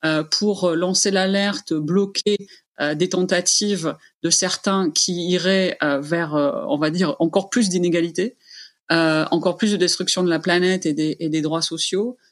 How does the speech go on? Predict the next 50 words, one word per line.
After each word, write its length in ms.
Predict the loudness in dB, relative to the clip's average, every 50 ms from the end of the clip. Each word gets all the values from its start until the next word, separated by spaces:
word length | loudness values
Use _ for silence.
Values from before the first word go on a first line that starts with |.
| _ _ _ _
Pour 120 | 2 2
autant, 200 | 4 4 2 2
il 80 | 0 2
faut 80 | 0
être 160 | 0 2 2 -2
optimiste 560 | 0 0 0 2 2 4 4 2 2 0 -2 -2
et 60 | -2
surtout, 300 | -2 -2 -2 -2 -2 -2
je 100 | -2 0
crois 160 | 0 -2 -2
qu'il 100 | -2 -4
faut 120 | -2 0
être 260 | 0 0 0 0 0 0
mobilisé. 800 | 2 2 2 4 4 2 2 2 0 0 2 0 0 2 0
On 80 | 0 0
ne 80 | 0
peut 180 | 0 -2 -4 -2
pas 140 | 0 0 0
rester 300 | 2 0 0 0 -2 0
dans 120 | 0 0
l'inaction. 560 | 0 0 0 -2 0 0 -2 0 2 0 2
Il 80 | 0 0
faut 240 | -2 -2 -2 0 0
là 200 | 0 0 -2 -2
que, 140 | -2 -4 -4
du 200 | -4 -4 -6 -4
coup, 160 | -2 -2 -2
on 40 | -2
se 120 | -2 -2
saisisse 480 | -2 0 0 -2 -2 -2 -2 -2 -2 -2
tous, 280 | -4 -2 -2 0 0
à 80 | 2 2
mon 140 | 2 2 0
sens, 440 | 0 -2 -2 0 -2 -2 -4 -6 -8 -18 -20 -20 _ _ _ -4
euh, 200 | -2 -2 0 0
de 140 | -2 0 0
cette, 360 | 0 2 0 -2 -2 -2 -2
euh, 300 | 0 0 0 0 -2 -4 -8 _ -20 _ _ _ _ _
de 100 | -4 -2
cette 460 | 0 0 0 -2 -4 -4 -4 -4 -4
période 560 | -2 0 0 2 2 2 2 2 0 -2 -4
pour, 260 | -6 -6 -4 0 0 0
euh, 140 | 0 0 0
aussi, 540 | 0 2 2 2 2 2 2 0 -2 -2 _ _ _
euh, 380 | -2 -2 -2 -2 -2 -2 0 0
savoir 460 | 0 0 0 -2 0 0 0 0 0
y 40 | -2
voir 200 | -2 -2 -2 0
une 160 | 0 0 0
opportunité, 880 | 0 0 0 -2 -4 -4 -4 -2 -2 -2 -2 -2 -2 -2 0 0 -2 -2